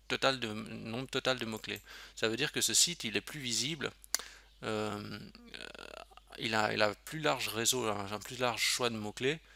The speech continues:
que, bah, justement YoupiKids. Donc, ça veut dire que par conséquent, tout pour jouer point C H a l'air, avoir l'air,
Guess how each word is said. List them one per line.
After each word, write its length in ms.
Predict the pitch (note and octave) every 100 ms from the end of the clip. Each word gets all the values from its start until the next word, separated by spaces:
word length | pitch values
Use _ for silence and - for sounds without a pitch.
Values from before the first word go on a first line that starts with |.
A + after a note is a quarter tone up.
| - -
que, 180 | B2 C#3+
bah, 140 | A2
justement 500 | G#2 G#2+ A2+ B2 C3
YoupiKids. 560 | A2+ - - G2 - - - - - - - - -
Donc, 100 | -
ça 140 | - A2+
veut 120 | A2
dire 180 | B2+ C#3
que 80 | C3
par 160 | A#2
conséquent, 520 | A2+ - A2+ - C3 - -
tout 100 | G#2+
pour 160 | G#2
jouer 300 | G2 A2+ A#2+
point 160 | - G#2+
C 100 | A2+
H 220 | A#2+ -
a 80 | A2+
l'air, 160 | A2+ A#2+
avoir 200 | A2 A#2
l'air, 220 | A#2+